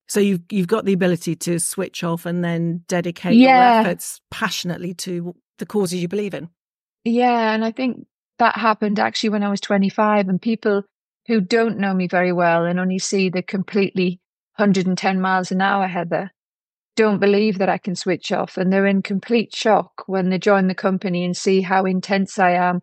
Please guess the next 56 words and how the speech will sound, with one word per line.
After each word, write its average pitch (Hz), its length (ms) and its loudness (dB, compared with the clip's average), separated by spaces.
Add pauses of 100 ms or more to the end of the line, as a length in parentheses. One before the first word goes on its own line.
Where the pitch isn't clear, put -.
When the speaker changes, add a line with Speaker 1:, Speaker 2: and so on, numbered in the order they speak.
(280)
Speaker 2:
Start 180 380 4
at - 60 -14
five, 180 320 4
finish 185 320 -2
at 185 80 -6
midnight, 180 600 -2 (100)
six - 280 -4
days 180 240 0
a 180 60 -2
week, 175 260 0
used 185 240 -2
to 185 60 -6
be 180 100 -2
seven, 180 440 0
finally 180 400 0
took 190 200 -4
a 185 40 -2
day 180 180 2
off. 180 140 4
When 208 180 0
I 208 80 2
said, 208 180 -2
"I'm 196 200 2
actually 196 300 -6
going 190 340 0
away 180 560 0
for 185 320 -2
a 175 60 0
week, 208 280 -2 (600)
and 185 420 0
you 202 100 -4
better 190 240 2
ask 190 280 0
me 190 180 -4
all 190 320 0
the 190 80 -2
questions 190 680 -4
now, 196 360 0 (100)
so - 160 -8
think 196 240 0
of 185 160 -4
everything 196 640 -2
in 180 80 0
the 180 60 0
next 180 280 -4
week, 208 300 -2 (560)
because 214 260 2
you 208 120 2
won't 202 180 0
be 196 80 -2
able 180 120 -4
to 175 40 -6
get 175 140 -8
hold 185 260 -4
of 170 100 -10
me." 165 280 -10